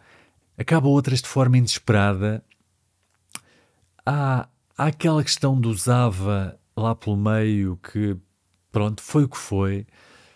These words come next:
Depois também parece que não sabem muito bem o que fazer com a personagem do Nathan. A forma como se redime não está especialmente bem construída.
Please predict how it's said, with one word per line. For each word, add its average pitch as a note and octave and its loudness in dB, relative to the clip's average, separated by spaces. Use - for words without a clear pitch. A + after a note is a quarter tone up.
Depois - -6
também E3 0
parece D3+ 0
que - -6
não C#3+ 0
sabem C#3+ 0
muito C3+ -2
bem C3 2
o B2+ 2
que - -8
fazer A#2 0
com A2+ 0
a A2 0
personagem A2+ 0
do G#2 -2
Nathan. G#2 0
A - -2
forma B2+ 0
como B2+ 0
se B2+ -4
redime A#2+ 2
não B2+ 2
está D3+ -2
especialmente A2+ 0
bem A2 0
construída. G2+ -2